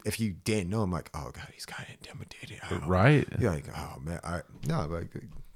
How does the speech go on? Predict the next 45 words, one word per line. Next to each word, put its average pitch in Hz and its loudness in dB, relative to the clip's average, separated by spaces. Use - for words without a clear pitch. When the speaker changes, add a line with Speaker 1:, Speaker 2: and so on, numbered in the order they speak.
Speaker 1:
no, 175 -4
we're, 135 4
we're 123 2
all 107 2
in 92 -2
a 85 -4
safe 95 -4
place. 85 -4
We're 98 -2
all 90 0
good. 82 -4
Speaker 2:
Yeah. 87 -2
Speaker 1:
Like, 87 -4
sometimes 127 4
being 110 4
a 87 -4
quote 101 -2
unquote, 92 -4
I 73 -8
hate 78 -8
alpha, 78 -6
or 85 -4
j-, 90 -10
it's 110 -4
just 160 2
being 190 8
secure - 4
with 101 6
yourself. 73 -4
You 131 8
Speaker 2:
I - 12
Speaker 1:
don't 147 12
have 139 10
to 143 8
get 120 4
the 90 6
last 87 10
Speaker 2:
Right. 95 2
Speaker 1:
word. 107 8
You 101 4
don't 101 4
have 101 2
to 92 0
overtalk 92 2
people. 113 4